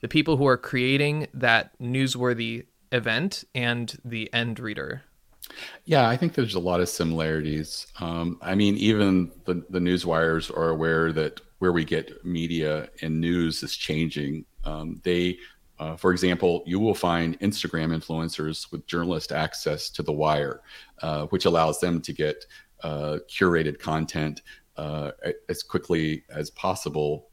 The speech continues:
Speaker 2: and, you know, from the source. And so, uh, I, I, I think that's really cool, but, uh, there is an overlap.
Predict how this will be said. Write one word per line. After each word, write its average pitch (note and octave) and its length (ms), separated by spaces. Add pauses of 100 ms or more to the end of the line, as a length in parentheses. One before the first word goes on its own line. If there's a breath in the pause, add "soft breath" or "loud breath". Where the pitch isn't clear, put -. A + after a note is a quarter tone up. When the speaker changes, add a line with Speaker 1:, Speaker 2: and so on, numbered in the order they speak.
Speaker 2:
and, D#2 360 (180)
you D#2+ 100
know, D2+ 80
from E2+ 240
the D2+ 100
source. - 580 (340 loud breath)
And E2 360
so, D#2+ 520 (280 soft breath)
uh, D2+ 300
I, F2+ 220
I, E2+ 100 (180)
I F#2 40 (100)
think F#2 180
that's E2 280
really E2 240
cool, D#2 520 (120)
but, D#2 280
uh, E2 140
there F2 220
is F2+ 140
an F2+ 80
overlap. D#2+ 600